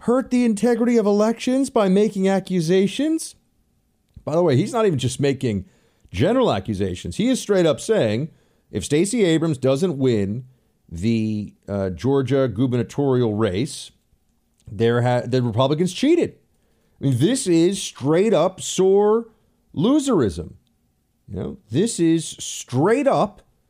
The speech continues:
somebody who doesn't care, um,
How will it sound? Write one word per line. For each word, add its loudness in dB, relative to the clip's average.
somebody 2
who 2
doesn't 0
care, 0
um, -6